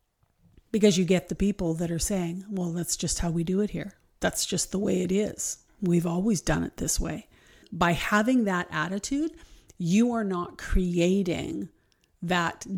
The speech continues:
dead matter that is so vital for the soul,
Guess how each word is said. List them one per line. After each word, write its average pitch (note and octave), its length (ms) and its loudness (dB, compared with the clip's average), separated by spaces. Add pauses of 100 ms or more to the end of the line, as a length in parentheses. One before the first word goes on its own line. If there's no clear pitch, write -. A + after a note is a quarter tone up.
dead G3 300 4
matter E3+ 460 -2
that E3+ 180 -2
is E3+ 220 2
so F3+ 480 -2
vital E3 720 -4 (160)
for F#3 460 0
the F3 180 -2
soul, - 640 -2